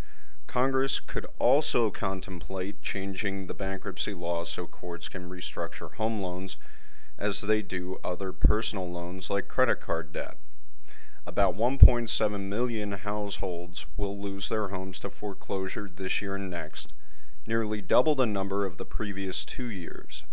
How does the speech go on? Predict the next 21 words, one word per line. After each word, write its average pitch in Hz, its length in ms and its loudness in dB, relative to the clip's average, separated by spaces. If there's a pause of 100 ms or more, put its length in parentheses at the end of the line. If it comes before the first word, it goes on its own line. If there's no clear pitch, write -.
(1400)
Senator 151 460 0
Richard 110 400 -2
Durbin 107 420 0
plans 92 400 -2
to - 100 -2
propose 95 480 0
amendments 92 520 0
to - 120 0
the 90 80 -2
bankruptcy 92 600 0
code 101 520 0
in 98 140 0
a 95 60 0
bill 123 260 -2
called 107 460 0 (100)
the 92 140 -2
Helping 107 400 0
Families 101 520 0
Avoid 92 400 0
Foreclosure 92 680 -2
Act 82 280 0